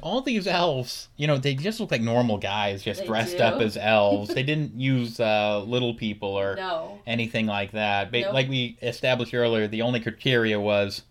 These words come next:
Speaker 1: you can't be taller than Dudley Moore. <laughs>
Speaker 2: Yeah, which really isn't, I mean, it's still a decent height.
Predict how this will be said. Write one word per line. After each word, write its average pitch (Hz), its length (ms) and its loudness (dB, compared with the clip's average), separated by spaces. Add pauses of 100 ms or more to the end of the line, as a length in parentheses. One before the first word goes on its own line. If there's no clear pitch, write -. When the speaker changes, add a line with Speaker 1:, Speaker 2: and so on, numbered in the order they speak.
(380)
Speaker 1:
you 113 120 -6
can't 147 280 4
be 123 120 2
taller 113 420 2
than 104 140 -2
Dudley 107 340 -2
Moore. 107 480 -2
<laughs> - 40 -20 (200)
Speaker 2:
Yeah, 185 520 4
which 208 280 -4
really 214 460 0
isn't, 175 500 -2
I 185 60 -4
mean, 170 400 -2 (880)
it's 208 220 -6
still 330 420 0
a 190 260 0
decent 175 460 -4
height. 139 340 -4